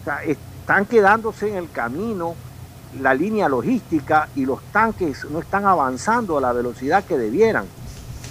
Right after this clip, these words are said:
Muy bien, ¿qué va a pasar? Putin ya tiene un problema económico severo. La guerra no solo es consolidar un blanco o un objetivo militar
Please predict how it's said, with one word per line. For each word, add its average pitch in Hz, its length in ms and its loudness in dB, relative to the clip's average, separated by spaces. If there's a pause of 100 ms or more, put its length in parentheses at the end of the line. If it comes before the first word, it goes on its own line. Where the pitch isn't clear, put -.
(460)
Muy 262 180 2
bien, 180 280 4 (400)
¿qué 285 100 4
va 269 120 6
a - 20 4
pasar? 269 480 0 (1300)
Putin 175 360 -2 (1040)
ya 233 160 4
tiene 277 300 -2
un 254 80 -4
problema 202 420 2
económico 226 600 0
severo. 190 720 2 (840)
La 160 200 4
guerra 180 480 4
no 196 200 -6
solo 269 440 -6
es 240 160 0 (120)
consolidar 185 720 -2
un 202 160 -6 (100)
blanco 196 600 0 (100)
o 143 140 6
un 214 200 2
objetivo 135 840 -2
militar 101 560 -2